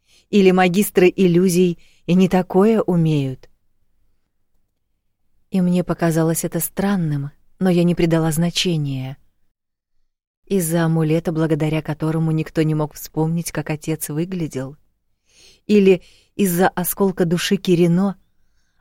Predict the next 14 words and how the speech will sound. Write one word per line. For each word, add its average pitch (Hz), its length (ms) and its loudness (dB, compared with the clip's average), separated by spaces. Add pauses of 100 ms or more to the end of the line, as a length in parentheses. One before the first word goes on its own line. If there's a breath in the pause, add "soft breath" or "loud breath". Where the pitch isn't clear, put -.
(120)
отчего 160 540 0
эмоции 156 580 -2
и 156 160 -2
мысли 160 460 -2 (480 soft breath)
шли 170 420 -2
иной 165 300 -2
раз 165 240 -6
своим 170 440 -8
чередом. 165 680 -10 (1700)
Маг 165 440 0 (140)
иллюзий 170 680 -2 (840)
или 156 240 -4
демонолог? 156 800 -6 (1040)
Нет, 165 360 -2